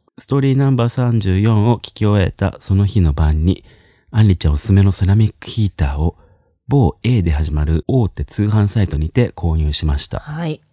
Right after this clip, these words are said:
Speaker 2: 寒い冬を乗り越えたいということでね、そういうお便りだったもんね。
Speaker 1: うん、うん、うん。
Speaker 2: ニコマちゃんは。
Speaker 1: うん。
Speaker 2: うん。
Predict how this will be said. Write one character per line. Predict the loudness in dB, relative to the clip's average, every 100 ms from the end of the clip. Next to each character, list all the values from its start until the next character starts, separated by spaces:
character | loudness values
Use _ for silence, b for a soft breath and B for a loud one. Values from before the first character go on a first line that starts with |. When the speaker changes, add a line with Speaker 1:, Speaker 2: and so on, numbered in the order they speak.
| -12
Speaker 2:
寒 | -4 -2 -2
い | -4
冬 | -4 -4
を | -6
乗 | -6
り | -8
越 | -10
え | -12
た | -10
い | -12
と | -12 -12
い | -12
う |
こ | -12
と | -14 -14
で | -12
ね、 | -10 -10
そ | -8
う | -6
い |
う | -6
お |
便 | -6 -10
り |
だ | -10
っ |
た | -16 -20
も | -14
ん |
ね。 | -8 0
Speaker 1:
う |
ん、 |
う | 0
ん、 |
う | 0 -4
ん。 |
Speaker 2:
ニ | -4
コ | -6
マ | -6
ち | -6
ゃ | -8
ん | -10
は。 | -8
Speaker 1:
う | -4
ん。 |
Speaker 2:
う | -2
ん。 | -4 -8